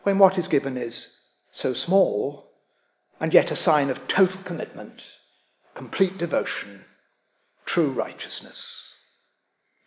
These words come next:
And there's the contrast then between the passage before. The religious read-, leaders condemned for their hypocrisy and their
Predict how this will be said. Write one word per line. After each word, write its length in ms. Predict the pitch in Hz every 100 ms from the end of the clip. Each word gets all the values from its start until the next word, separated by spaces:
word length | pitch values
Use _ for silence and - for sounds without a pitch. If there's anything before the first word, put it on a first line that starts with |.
| 190 185 - - - _ _ _ _ - - - -
And 140 | 156
there's 200 | 190 262
the 80 | 294
contrast 640 | - 254 165 147 - -
then 160 | 131 117
between 320 | 131 - 143
the 80 | 131
passage 480 | 170 143 - 131 -
before. 440 | 127 131 110 - - - - - - - _ _ _ _ _ _ _ _ _ _ _ _ _ _ _
The 260 | 117 110 113 -
religious 460 | 113 117 113 151 -
read-, 340 | 151 185 180 139
leaders 640 | 190 185 190 190 185 - -
condemned 440 | - 117 185 208 196
for 80 | -
their 160 | 127
hypocrisy 760 | - 123 - 214 - 208 220 175
and 140 | 104
their 200 | 101 101